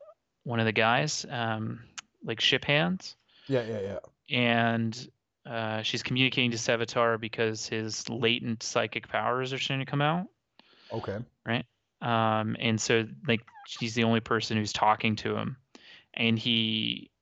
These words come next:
Speaker 1: he escapes and, like, tortures and murders the guy who's been abusing her, and then just, like, goes back to his cell.
Speaker 2: Hmm.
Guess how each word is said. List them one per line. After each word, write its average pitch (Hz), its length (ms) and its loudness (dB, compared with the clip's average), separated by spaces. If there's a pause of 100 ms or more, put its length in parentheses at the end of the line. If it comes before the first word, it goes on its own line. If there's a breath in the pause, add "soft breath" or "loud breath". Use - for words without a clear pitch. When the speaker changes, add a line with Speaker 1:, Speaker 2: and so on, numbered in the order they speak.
Speaker 1:
he 135 260 2
escapes - 1000 0 (1120)
and, 110 580 -2 (680)
like, 117 300 -4 (160)
tortures 120 520 -2
and 113 160 4
murders 110 520 4
the 113 80 0
guy 110 340 4
who's 107 220 -6
been 110 140 -2
abusing 110 400 0
her, 196 180 2 (160)
and 110 160 0
then 110 100 2
just, 110 180 0
like, 110 180 4
goes 107 200 -2
back 107 280 0
to 110 100 -10
his 107 120 -8
cell. 107 400 -2 (1400)
Speaker 2:
Hmm. 190 140 2